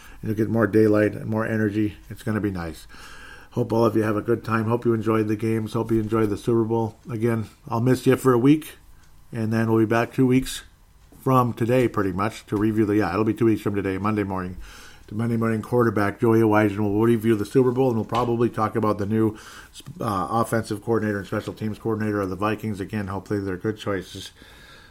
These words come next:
We'll just have to wait and see. Uh, <laughs> probably gonna be Clint Kubiak, but maybe he's great. I don't know. Kevin Stefanski sure as heck was good. Uh, so we'll see. Maybe we'll see if the young guy's a good choice and he ends up being great. We'll see.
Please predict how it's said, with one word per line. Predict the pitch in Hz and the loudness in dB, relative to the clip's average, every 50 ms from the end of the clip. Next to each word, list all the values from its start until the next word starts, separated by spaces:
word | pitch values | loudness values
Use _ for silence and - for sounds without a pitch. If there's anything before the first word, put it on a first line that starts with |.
| - - - | -20 -18 -14
We'll | 95 92 | -14 -12
just | 90 92 87 - | -12 -12 -10 -8
have | 98 95 92 | -8 -6 -2
to | 113 110 | 0 0
wait | 120 127 127 | 2 0 0
and | 120 | -4
see. | - - 110 104 107 110 104 98 - - - - - - - - - - - _ - | -4 -2 -2 0 0 0 -2 -4 -6 -8 -8 -8 -10 -10 -12 -14 -16 -20 -20 _ -12
Uh, | - - - - - - - - - - - | -8 -6 -6 -6 -6 -10 -14 -20 -20 -18 -10
<laughs> | - - 165 - - | -2 0 0 0 0
probably | - - 120 123 123 117 | -2 -2 0 2 2 2
gonna | 110 120 120 | 2 0 0
be | 101 95 | 0 -2
Clint | 90 - 113 107 92 | -4 -4 -6 -6 -4
Kubiak, | - 113 110 104 107 107 107 107 | -2 -2 0 2 2 0 0 -2
but | - - - - _ _ | -4 -8 -10 -14 _ _
maybe | - 110 135 151 165 | -6 -2 0 2 2
he's | 202 170 135 | 2 0 0
great. | 135 123 92 82 78 - | 0 0 0 -2 -6 -6
I | - 110 135 139 | -2 -2 2 2
don't | 135 127 | 2 2
know. | 110 87 82 - - - - - - - | 0 -2 -6 -10 -18 -20 -20 -20 -8 -2
Kevin | - 143 147 156 | 0 2 2 2
Stefanski | 147 - 143 - 147 156 165 143 - - 98 | 0 0 -2 -2 0 -2 -2 -2 -4 -6 -4
sure | - 117 117 | -2 0 0
as | 107 92 | 0 0
heck | 104 101 101 - | -2 -4 -4 -6
was | 98 85 | -6 -6
good. | 87 104 98 92 90 90 - - - - - - - - - - | -6 -6 -8 -8 -8 -10 -14 -18 -20 -20 -20 -20 -20 -20 -20 -14
Uh, | - - 82 78 78 76 78 - - _ - _ - | -10 -10 -8 -8 -8 -10 -10 -12 -16 _ -20 _ -10
so | 120 101 101 | -8 -4 -2
we'll | 120 120 | -4 -4
see. | - - 113 95 82 | -2 -2 -2 -2 -2
Maybe | 80 90 90 90 | -4 -6 -6 -6
we'll | 90 87 | -8 -8
see | - - 113 | -4 -2 -2
if | 104 87 | -2 -2
the | 98 101 | -4 -4
young | 107 107 104 107 | -4 -4 -4 -4
guy's | 98 101 95 98 98 90 | -4 -6 -6 -6 -6 -8
a | 92 | -8
good | 87 104 101 92 | -6 -6 -8 -6
choice | - - 98 95 95 92 - | -6 -6 -6 -6 -6 -8 -10
and | - 92 | -12 -12
he | 95 98 | -12 -10
ends | 90 98 | -10 -10
up | 90 - | -10 -8
being | 98 92 95 | -8 -8 -6
great. | 98 101 95 98 95 92 - - - - - - - - - - - - - - - _ - | -6 -4 -4 -4 -4 -6 -8 -14 -20 -20 -20 -20 -20 -20 -20 -20 -20 -20 -20 -20 -20 _ -6
We'll | 120 117 107 | -4 -4 -4
see. | - - - 82 80 78 | -4 -6 -6 -6 -6 -8